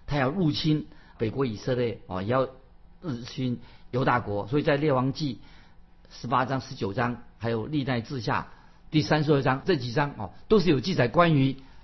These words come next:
西拿基立这个亚述国进攻以色列，以色列国还有犹大国的事情。这同一件事情，在以赛亚书三十六、三十七章，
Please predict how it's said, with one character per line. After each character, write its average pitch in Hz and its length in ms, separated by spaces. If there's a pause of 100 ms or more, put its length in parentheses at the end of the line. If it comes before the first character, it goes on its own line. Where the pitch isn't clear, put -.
(220)
西 - 220
拿 131 160
基 160 180
立 156 160
这 143 100
个 139 80
亚 113 200
述 165 180
国 110 340 (400)
进 165 260
攻 151 280 (240)
以 110 120
色 127 140
列， 123 280 (480)
以 120 100
色 135 180
列 143 140
国 117 240
还 127 120
有 123 80
犹 110 60
大 127 200
国 113 140
的 117 60
事 110 120
情。 110 100
这 175 240 (400)
同 190 240
一 - 20
件 214 140
事 185 160
情， 123 240 (440)
在 160 120
以 135 100
赛 131 220
亚 113 80
书 131 240
三 139 220
十 127 80
六、 127 120
三 135 180
十 127 60
七 123 200
章， 127 180